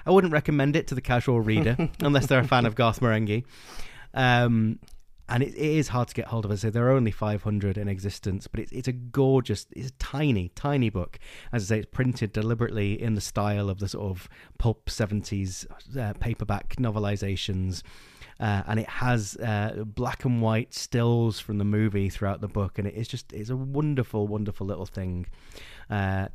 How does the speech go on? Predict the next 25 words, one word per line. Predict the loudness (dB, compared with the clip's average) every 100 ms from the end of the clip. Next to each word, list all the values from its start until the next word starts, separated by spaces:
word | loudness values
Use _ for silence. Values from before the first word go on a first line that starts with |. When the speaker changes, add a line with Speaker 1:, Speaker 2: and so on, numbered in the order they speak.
| -6
Speaker 1:
but | -4 -2
if | -2 -2
you | -4
can't | -6 -4 -2 -2 -6 _ -20 -12
get | -12 -10
the | -8
book, | -8 -8 -16 -20 -20 -20 -20 -20 -20 -20 -20 -18 -10 -6
get | -4
yourself | -4 -4 -4
a |
copy | -6 -6 -2 -2
of | -2
the | -2
Russian | -2 0 -2
bootleg. | 0 0 -2 -8 -10 -10
Speaker 2:
Mm. | -4 2
Speaker 1:
That's | 4 6 4
not | 2 2
ha-, | 0 0
hard | 2 0
to | 0
get | -2 0
hold | 0 2
of | 0 2
either, | 2 2 2